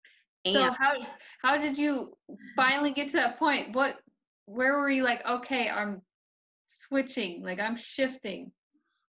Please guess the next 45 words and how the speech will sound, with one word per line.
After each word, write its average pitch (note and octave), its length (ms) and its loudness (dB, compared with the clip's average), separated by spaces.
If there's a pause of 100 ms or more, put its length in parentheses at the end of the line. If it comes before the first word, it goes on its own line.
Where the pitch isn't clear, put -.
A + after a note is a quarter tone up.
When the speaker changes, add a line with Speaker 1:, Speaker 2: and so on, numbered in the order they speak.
Speaker 2:
I'm F#3+ 120 2
gonna A#3+ 180 4
send G#3+ 200 0
you - 60 -6 (340)
with - 540 -18
my D3+ 140 -10
coach G3 260 0
'cause E3+ 160 -12
I F3+ 60 -4
think - 200 -18
that'd D#3 120 -6
be D#3 160 -8
really, D3+ 320 -4 (160)
'cause F3+ 100 -8
that's F3 180 0
what D#3 100 -4
we E3 80 -4
talk D#3+ 220 -4
about. G#3+ 340 2
But, E3+ 320 0
um, E3 380 0 (400)
one G3 480 2
was F3 240 2
switching F#3 340 -2
my E3+ 120 -2
mindset F#3 640 -2
from, E3+ 200 0
"I E3 80 0
have E3 300 -2
to F#3 80 -4
burn D#3+ 320 -2
down D#3+ 280 0
my D3+ 200 -6
competition F#3+ 500 -4
business," C#4 440 -2
to F#3 140 -12
start E3 280 -2
a D#3+ 60 -6
new C#3+ 180 -6
business. - 640 -20 (120)
Okay. F3+ 280 -10 (260)
You G3 120 -6
don't F#3+ 200 -4
have - 240 -4 (100)
to. - 120 -10